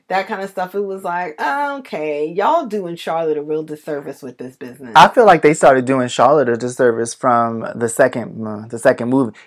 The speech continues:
Speaker 2: It seemed like Charlotte, they were giving less and less to do.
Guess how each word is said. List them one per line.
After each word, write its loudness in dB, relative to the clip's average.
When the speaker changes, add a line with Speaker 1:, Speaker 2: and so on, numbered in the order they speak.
Speaker 2:
It 0
seemed 2
like 2
Charlotte, 6
they 4
were 2
giving 0
less 2
and -4
less -4
to -6
do. -4